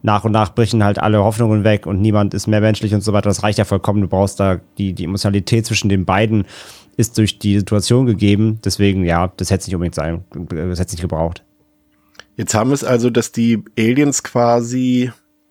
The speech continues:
Speaker 2: uns Menschen, während wir schlafen, ähm,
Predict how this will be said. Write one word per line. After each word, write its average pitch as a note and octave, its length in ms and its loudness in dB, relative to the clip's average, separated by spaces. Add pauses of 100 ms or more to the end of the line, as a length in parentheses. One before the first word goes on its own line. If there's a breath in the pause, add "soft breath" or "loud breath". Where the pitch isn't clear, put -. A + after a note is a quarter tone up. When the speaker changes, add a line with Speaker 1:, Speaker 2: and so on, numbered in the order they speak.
(140)
Speaker 2:
uns A2+ 220 -4
Menschen, C#3 640 0
während B2+ 280 4
wir B2 120 0
schlafen, C3+ 880 0 (160)
ähm, A2+ 420 0